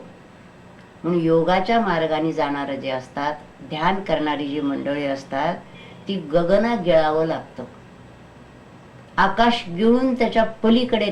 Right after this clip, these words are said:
ते ज्ञान मिळत असल्यामुळे एक एक, एक एक तत्व गिळत गिळत आकाशाला देखील गिळून गगन गिळिताती योगी, हे योग्यांचं काम आहे. त्यामुळे हे गगन गिळून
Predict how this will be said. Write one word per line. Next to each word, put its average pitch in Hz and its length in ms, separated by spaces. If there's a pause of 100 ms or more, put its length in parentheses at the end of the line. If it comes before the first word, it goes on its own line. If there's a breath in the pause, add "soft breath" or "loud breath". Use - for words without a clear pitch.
ते 190 100
ज्ञान 160 320
मिळत 147 360
असल्यामुळे 135 640 (1000)
एक 185 200
एक, 240 200
एक 208 200
एक 190 240
तत्व 180 300
गिळत 170 360 (140)
गिळत 156 300 (460 loud breath)
आकाशाला 190 760
देखील 170 480
गिळून 175 340 (180)
गगन 196 440
गिळिताती 185 840
योगी, 175 480 (800)
हे 175 80
योग्यांचं 208 420
काम 156 280
आहे. 131 160 (680)
त्यामुळे 202 300
हे 196 140
गगन 180 380
गिळून 208 560